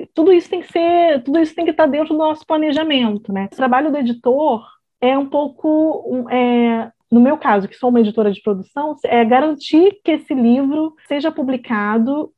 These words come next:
é, de forma a alcançar, né, al-, al-, alcançar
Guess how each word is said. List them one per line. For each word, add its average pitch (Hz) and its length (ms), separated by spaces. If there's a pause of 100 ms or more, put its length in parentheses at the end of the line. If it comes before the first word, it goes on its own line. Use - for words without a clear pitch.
é, 226 340
de 214 200
forma 262 560
a 269 120
alcançar, 285 800
né, 277 480
al-, 214 280
al-, 220 340
alcançar 220 680